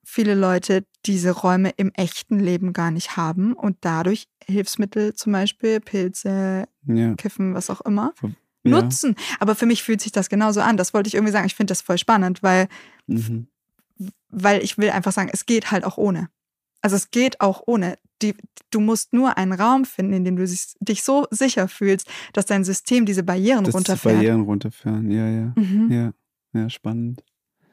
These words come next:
Speaker 2: So,
Speaker 1: Ich find's krass.
Speaker 2: mhm, es ist
Speaker 1: Ja.
Speaker 2: halt auf der, auf der Gegenseite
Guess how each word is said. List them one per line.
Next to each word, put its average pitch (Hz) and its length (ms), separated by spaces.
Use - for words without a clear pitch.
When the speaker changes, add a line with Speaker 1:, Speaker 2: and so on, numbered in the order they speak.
Speaker 2:
So, - 120
Speaker 1:
Ich 214 60
find's 190 240
krass. - 340
Speaker 2:
mhm, 123 460
es 120 160
ist 110 200
Speaker 1:
Ja. 117 80
Speaker 2:
halt 117 320
auf 110 200
der, 117 320
auf 110 140
der 113 140
Gegenseite 120 760